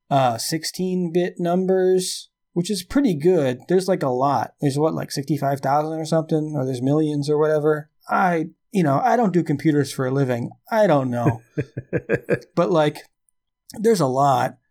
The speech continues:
Speaker 1: But then they looked at Asia and they were like, "All your characters look real similar. What if we just merged them all together?" And Asia was like, "No, that's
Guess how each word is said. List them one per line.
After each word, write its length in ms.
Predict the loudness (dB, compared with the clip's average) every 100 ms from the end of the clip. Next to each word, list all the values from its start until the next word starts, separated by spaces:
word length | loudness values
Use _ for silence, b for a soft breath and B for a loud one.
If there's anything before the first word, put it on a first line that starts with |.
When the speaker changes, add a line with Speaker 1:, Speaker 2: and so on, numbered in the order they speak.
| _ -4
Speaker 1:
But 140 | -2
then 140 | 2 2
they 100 | 4
looked 240 | 2 0
at 120 | -4 0
Asia 640 | 2 2 2 -2 -4 -8 -2
and 160 | 2
they 80 | 4
were 200 | 4 2
like, 360 | 2 0 -2 -12 _ _ 0
"All 200 | 2 4
your 180 | 2 0
characters 580 | 2 2 2 0 0
look 200 | 0 0
real 180 | 0 0
similar. 640 | 0 0 2 0 -2 -8 -14 _ _ -2
What 180 | 0 0
if 120 | -2
we 80 | -2
just 240 | -2 0
merged 360 | 0 2 0 0
them 140 | 2
all 160 | 2 2
together?" 600 | 2 2 0 -2 -10 -20 _ _ -2
And 340 | 0 2 0 0
Asia 320 | 2 2 2
was 200 | 2 2
like, 240 | 0 0 -2
"No, 580 | 0 2 2 2 -2 -6 -2
that's 240 | -2